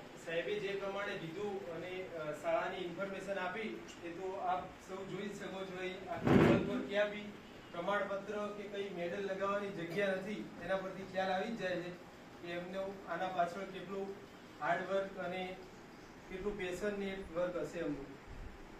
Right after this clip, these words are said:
બીજું તો આ, આ બધું જોઈને એવું લાગતું નહીં કે કંઈ સજેશન મારે આમાંથી કંઈક શીખવાનું, શીખવું જોઈએ એવું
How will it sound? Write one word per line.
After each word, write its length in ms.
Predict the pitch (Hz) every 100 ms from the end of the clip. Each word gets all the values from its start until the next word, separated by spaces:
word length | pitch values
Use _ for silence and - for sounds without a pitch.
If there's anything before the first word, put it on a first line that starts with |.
| - - - - - - 165 165
બીજું 320 | 170 202 208
તો 360 | 208 202 - - - - - - - - - -
આ, 20 |
આ 240 | 175 185 185
બધું 320 | 175 180 202
જોઈને 300 | 190 202 202
એવું 200 | 185 202
લાગતું 360 | 185 180 214 220
નહીં 240 | 233 247
કે 60 | 202
કંઈ 180 | 202
સજેશન 540 | - 175 175 190 202 185
મારે 320 | 156 160 202
આમાંથી 340 | 202 208 202
કંઈક 260 | 202 202 196 - - - - - -
શીખવાનું, 800 | 196 208 208 208 208 202 185 - - - - - - - - - -
શીખવું 340 | 196 202 214
જોઈએ 300 | 196 202 196
એવું 400 | 185 190 196 -